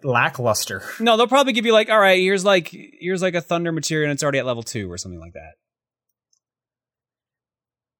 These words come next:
Speaker 1: Right, but, but at that point, I have less materia to level up. You know what I mean?
Speaker 2: Hmm.
Speaker 1: Unle-, unless they're gonna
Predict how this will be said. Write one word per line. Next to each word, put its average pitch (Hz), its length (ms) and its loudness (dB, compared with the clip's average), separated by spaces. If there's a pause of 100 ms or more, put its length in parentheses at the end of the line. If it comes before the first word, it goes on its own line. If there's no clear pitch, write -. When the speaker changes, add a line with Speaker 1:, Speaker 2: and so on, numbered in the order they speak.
Speaker 1:
Right, 151 300 4
but, 147 400 2 (240)
but 147 240 6
at 151 100 6
that 147 200 2
point, 139 360 4
I 139 100 2
have 127 200 0
less 123 280 2
materia 127 420 0
to 107 60 -6
level 98 260 -8
up. 90 140 -12
You 110 40 -8
know 113 80 -4
what 110 100 -4
I 107 40 -4
mean? 127 340 -2
Speaker 2:
Hmm. 117 80 0
Speaker 1:
Unle-, 143 160 2
unless 156 280 2
they're 170 80 2
gonna 147 220 4